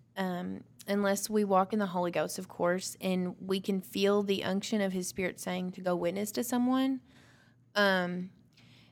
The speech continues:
you know, I've had several friends that battle with homosexuality reach out to me, and I would say that for m-,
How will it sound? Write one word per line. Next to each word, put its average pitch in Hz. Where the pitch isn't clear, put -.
you 226
know, 196
I've 226
had 277
several 208
friends 196
that 185
battle 185
with 185
homosexuality 185
reach 180
out 170
to 220
me, 247
and 208
I 208
would 240
say 208
that 180
for 214
m-, 196